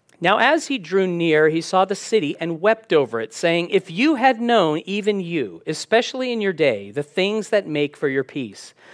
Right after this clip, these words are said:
but now they are hidden from your eyes. For days will come upon you when your enemies will build an embankment around you, surround you, and close you in on every side, and level you and your children within you to the ground, and they will not leave in you one stone upon another,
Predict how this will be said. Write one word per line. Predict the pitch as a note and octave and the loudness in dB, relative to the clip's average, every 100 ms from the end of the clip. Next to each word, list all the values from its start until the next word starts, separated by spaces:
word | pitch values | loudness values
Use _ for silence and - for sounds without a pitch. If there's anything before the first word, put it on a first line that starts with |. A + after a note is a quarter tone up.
| - | -4
but | D#3+ | -2
now | E3 F3 G#3 | 2 4 6
they | A3+ | 4
are | G#3+ | 4
hidden | - G#3 D3 | 4 2 2
from | B2+ C3 | -2 -2
your | B2+ B2 | 2 2
eyes. | A2 D#2+ D#2 - _ - - | 0 -2 -16 -20 _ -14 -2
For | - | 0
days | F#3+ A#3+ A3+ | 2 2 2
will | A#3+ | 0
come | A#3+ A3 | 2 2
upon | G3+ G3 F3 E3+ | 4 4 4 4
you | F3+ F3 | 2 0
when | E3+ | 2
your | E3 E3 | 0 0
enemies | F3 F#3+ G3+ F#3 | -2 0 -2 -2
will | E3 | 0
build | D#3 E3+ | 2 2
an | E3+ | 0
embankment | E3 C#3+ D3+ F3+ G#3 G3 | -2 0 -2 -2 -6 -4
around | G3 D#3+ A#2+ A#2 | -2 0 0 -2
you, | C#3 E3+ _ - - | -8 -10 _ -20 -12
surround | - F3+ D#3+ D#3+ E3+ | 0 2 4 2 2
you, | F3+ | -2
and | D3 | -2
close | - D#3+ D#3 D3+ | 2 2 2 -2
you | D3 | -2
in | C#3+ | 0
on | C3+ | 0
every | B2 B2 | -2 -4
side, | - D#3 C#3 E2+ E2 _ | -6 -4 -2 -4 -10 _
and | D3+ D3+ | -4 -4
level | C#3 D3 D3+ C3 G#2 | -2 2 2 2 -2
you | F2 E2 - _ | -4 -14 -20 _
and | C3+ B2+ | -6 -4
your | C3+ | -6
children | - D#3+ D#3 D3+ D3 | -4 0 0 0 -2
within | D3+ D#3+ D#3 | -2 -2 -2
you | A#2+ F#2 | -4 -8
to | - D#3+ | -10 -8
the | C3+ | -4
ground, | C#3+ C#3+ G#2 D#2+ - _ _ - C3 | 0 0 -2 -8 -20 _ _ -14 0
and | |
they | D3+ | 2
will | C#3+ C#3 | 2 2
not | D#3+ F#3 E3 | 2 2 2
leave | F3 D#3+ | -2 0
in | D#3+ | -2
you | D3+ | -2
one | B2+ C#3+ D#3+ | 0 -2 -2
stone | D#3 - C#3 C#3 | -4 -6 -2 -2
upon | C3+ C3+ B2 | -4 -4 -6
another, | B2 D3+ A2 F#2+ | -2 0 0 -4